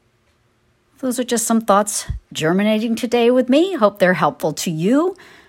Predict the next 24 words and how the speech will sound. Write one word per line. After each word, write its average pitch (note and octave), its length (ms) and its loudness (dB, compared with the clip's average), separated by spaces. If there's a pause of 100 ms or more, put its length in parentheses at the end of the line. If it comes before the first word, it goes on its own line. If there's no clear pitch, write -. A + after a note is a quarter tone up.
(120)
If - 80 -12
you D3+ 60 0
have C#3+ 80 -2
any C#3 100 0
questions - 540 -2
or - 60 -2
comments F3+ 640 2
or A#2 60 2
want C3 200 -4
to B2+ 140 -8
talk C#3+ 220 -4
more, D#3 200 0
feel F#3+ 240 -2
free F#3 180 -6
to F3+ 80 -6
contact C#3 500 -4
me F#3+ 140 -4
at F#3+ 220 -8
laura C#3 280 -2
molitor C#3+ 600 -4
at A3+ 140 -2
gmail A#3+ 380 0
dot - 220 -10
com. - 260 -12